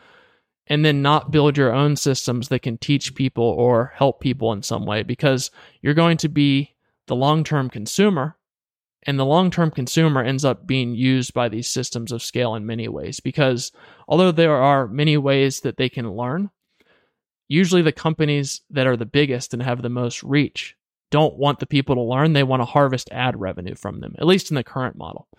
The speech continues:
In the decentralized future where everything's encrypted and person to person, I think that'll be much different, but that change hasn't happened yet. So hopefully that helps you guys to see the current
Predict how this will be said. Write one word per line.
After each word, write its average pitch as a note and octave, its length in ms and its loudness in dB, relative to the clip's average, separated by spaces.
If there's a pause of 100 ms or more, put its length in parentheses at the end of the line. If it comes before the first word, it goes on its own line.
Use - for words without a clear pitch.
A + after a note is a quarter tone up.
(180)
In C3+ 120 0
the C3+ 60 2
decentralized D3+ 960 2
future D#3 420 0
where C3 200 -2
everything's C3+ 680 -2 (440)
encrypted E3 500 0 (680)
and C#3 280 0
person E3 340 0
to D#3+ 80 -2
person, G3 500 0 (260)
I C3+ 80 0
think C#3+ 200 0
that'll C3 180 2
be B2 120 -2
much B2 300 -6
different, A#2+ 380 -6
but B2 140 -6
that C3+ 140 0
change C3 280 -4
hasn't A2 240 -8
happened A2+ 340 -8
yet. - 200 -10
So C#3+ 220 2 (360)
hopefully G#3 280 2
that F#3+ 60 4
helps G3 240 2
you F#3+ 60 -2
guys F3+ 180 4
to D3 80 -8
see E3+ 500 0 (140)
the C3 80 -8
current E3 400 0